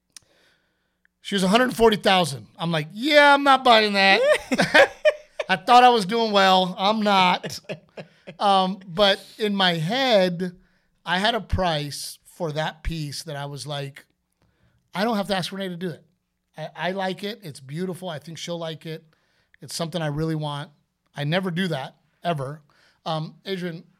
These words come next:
can, can you help me with some water, please? Um, and I'm like, "Um, I'm gonna do it." And then I, I didn't because it was way, way, way, way, way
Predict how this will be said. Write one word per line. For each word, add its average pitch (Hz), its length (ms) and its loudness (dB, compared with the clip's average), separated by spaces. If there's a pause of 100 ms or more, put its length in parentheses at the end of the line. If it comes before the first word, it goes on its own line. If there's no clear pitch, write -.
(580)
can, 196 160 -14
can 190 160 -14
you 233 80 -10
help 208 140 -8
me 208 60 -14
with 190 120 -12
some 156 160 -12
water, 160 360 -12 (600)
please? 170 300 -16 (460)
Um, 147 600 -6 (1080)
and 165 100 -6
I'm 175 140 -2
like, 160 220 -2 (1500)
"Um, 180 580 -6 (840)
I'm 175 100 -4
gonna 190 100 0
do 262 120 2
it." 311 140 -2 (640)
And 175 220 -6
then 175 360 -6 (100)
I, 165 180 -4
I 165 140 -4
didn't 190 360 -2
because 151 340 -8
it 160 60 -8
was 147 160 -10
way, 170 440 -2
way, 170 280 0
way, 156 280 0
way, 156 240 -6
way 147 500 -8